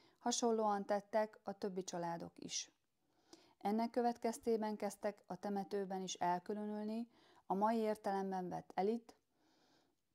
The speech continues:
a középréteg, valamint a cselédek részére fenntartott helyek.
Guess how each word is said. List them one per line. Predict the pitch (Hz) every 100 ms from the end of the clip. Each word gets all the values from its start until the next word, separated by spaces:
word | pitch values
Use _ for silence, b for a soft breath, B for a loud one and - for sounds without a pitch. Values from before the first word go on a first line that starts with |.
| _ _ _ _ _ _ _ -
a |
középréteg, | 190 214 233 233 226 214 214 202 208 -
valamint | 254 226 208 196
a | 190
cselédek | - 208 196 190 185
részére | 185 180 - 190 185
fenntartott | - 180 175 180 - - -
helyek. | - 175 - - -